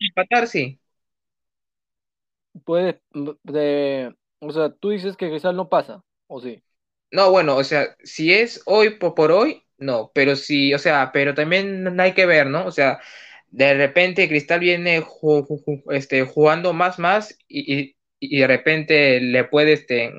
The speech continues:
Speaker 1: a ganar. Pero
Speaker 2: Claro.
Speaker 1: si me dices hoy po-, por hoy, no.
Speaker 2: Hoy por hoy no.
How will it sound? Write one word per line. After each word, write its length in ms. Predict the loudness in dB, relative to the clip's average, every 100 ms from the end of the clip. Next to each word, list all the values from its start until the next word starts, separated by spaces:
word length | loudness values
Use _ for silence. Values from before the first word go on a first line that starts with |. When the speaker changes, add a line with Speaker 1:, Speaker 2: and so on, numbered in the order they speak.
| -8
Speaker 1:
a 120 | -6
ganar. 460 | -2 0 0 -2 -6 _ _ _ _ _ _ _ _ _ _
Pero 240 | 0 2
Speaker 2:
Claro. 260 | 2 0 -2
Speaker 1:
si 160 | -6 -8
me 180 | -8 -8
dices 220 | -10 -4
hoy 360 | 2 4 2 -2
po-, 140 | -8
por 160 | -2 0
hoy, 160 | 0 -4
no. 180 | -8 -14 -20 _ _ _ _ _ _ _ -18
Speaker 2:
Hoy 140 | -18
por 200 | -16 -14
hoy 120 | -14
no. 140 | -16